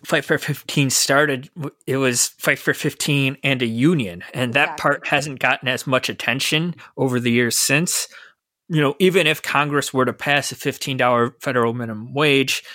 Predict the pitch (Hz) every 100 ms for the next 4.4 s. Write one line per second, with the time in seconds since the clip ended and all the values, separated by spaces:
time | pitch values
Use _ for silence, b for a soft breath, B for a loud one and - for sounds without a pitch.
0 | B _ - 135 - - 151 - 135 -
1 | - - 151 143 139 139 - _ _ -
2 | 127 117 113 _ - 135 170 - - -
3 | 202 123 92 - 113 - - 151 - 147
4 | - 135 120